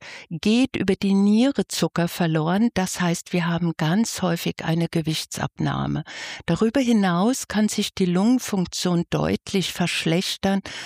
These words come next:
Durch den Abbau von Körpermasse geht auch Atemhilfsmuskulatur verloren. Es kommt zur Schwächung der Atemmuskulatur,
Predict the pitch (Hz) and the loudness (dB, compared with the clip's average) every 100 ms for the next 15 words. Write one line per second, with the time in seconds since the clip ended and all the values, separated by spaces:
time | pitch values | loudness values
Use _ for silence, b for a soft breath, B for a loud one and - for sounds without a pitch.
0 | B B B - 233 294 - 208 175 - | B B B 0 2 2 2 0 0 -2
1 | - 196 180 175 175 170 170 156 - 190 | -2 0 0 0 -2 -2 -2 -2 2 2
2 | 180 175 - 180 180 - 175 - 185 170 | 2 0 -4 -4 -4 -2 -4 -2 -2 0
3 | - 180 175 196 214 - 202 190 - 196 | 2 2 4 2 0 -2 0 0 -2 -2
4 | 180 170 - - 214 208 - 151 135 135 | 0 -2 -4 -2 0 0 -2 -2 0 0
5 | 180 220 214 196 B B B B - - | 0 2 0 -2 B B B B -4 -2
6 | - 190 - 180 - 151 160 - 180 165 | 0 0 2 0 0 0 0 0 0 0
7 | 160 156 139 165 208 185 190 - - 165 | -2 -2 -2 -2 0 2 2 -2 -2 0
8 | 151 147 - - 180 | 0 0 -4 0 0